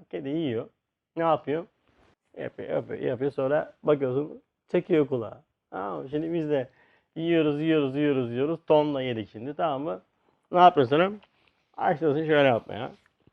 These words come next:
Yapmaya başlıyor. Ondan sonra yavaş <laughs> yavaş, e, el mevti hakkın yani ölümün, e, küçük kardeşine gidiyorsun. Nev nasıl ki bir rahat, bir rahmet, bir istirahattir. Hususan musibet zedeler,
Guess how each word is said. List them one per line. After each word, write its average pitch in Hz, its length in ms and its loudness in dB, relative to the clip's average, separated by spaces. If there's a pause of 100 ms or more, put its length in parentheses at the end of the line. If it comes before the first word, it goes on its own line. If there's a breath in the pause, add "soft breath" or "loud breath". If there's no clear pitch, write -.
(140)
Yapmaya 143 400 0
başlıyor. 127 240 -2
Ondan 143 180 -2
sonra 135 200 -2
yavaş 160 580 6
<laughs> - 0 -
yavaş, 170 320 4 (480 loud breath)
e, - 60 -8
el 151 280 4
mevti 151 400 0
hakkın 151 420 0
yani 123 480 -4
ölümün, 151 440 2 (120)
e, 143 220 -2
küçük - 320 -8
kardeşine 135 500 2
gidiyorsun. 143 460 0 (340 soft breath)
Nev 226 300 10
nasıl 247 300 8
ki 214 140 6
bir 214 200 10
rahat, 190 400 10 (100)
bir 185 160 6
rahmet, 196 420 8
bir 185 80 4
istirahattir. 233 720 8 (300 soft breath)
Hususan 240 600 10
musibet 196 680 6
zedeler, 196 500 8